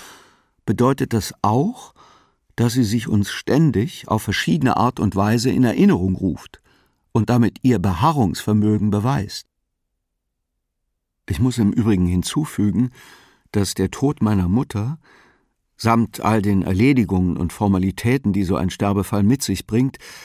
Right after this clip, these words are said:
seltsamerweise für eine Weile wieder eine Verbindung zwischen mir und meinen Brüdern hergestellt hat,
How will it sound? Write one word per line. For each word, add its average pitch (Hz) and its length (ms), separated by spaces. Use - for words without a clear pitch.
seltsamerweise 135 920
für 139 200
eine 101 260
Weile 123 380
wieder 117 260
eine 113 140
Verbindung 110 720
zwischen 98 360
mir 127 380
und 104 160
meinen 120 300
Brüdern 98 480
hergestellt 92 600
hat, 127 240